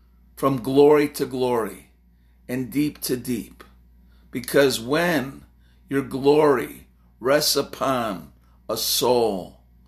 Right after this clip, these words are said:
we will no longer be walking in the flesh,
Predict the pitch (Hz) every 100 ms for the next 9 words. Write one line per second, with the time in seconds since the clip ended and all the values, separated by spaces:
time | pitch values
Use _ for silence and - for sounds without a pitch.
0 | _ _ _ _ _ 131 151 151 143 139
1 | 143 147 143 135 139 135 117 110 - -
2 | _ - 127 123 127 127 127 113 95 95
3 | _ _ - 127 127 113 - 135 120 -
4 | - - -